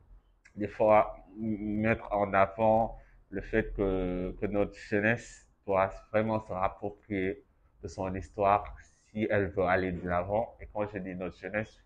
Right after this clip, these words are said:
oui, notre jeunesse africaine. Il y a beaucoup de choses, euh,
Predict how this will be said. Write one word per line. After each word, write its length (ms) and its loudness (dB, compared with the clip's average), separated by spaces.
oui, 240 -4
notre 200 -16
jeunesse 300 -12
africaine. 540 -4
Il 80 -4
y 40 6
a 80 8
beaucoup 420 4
de 60 0
choses, 600 4
euh, 1300 6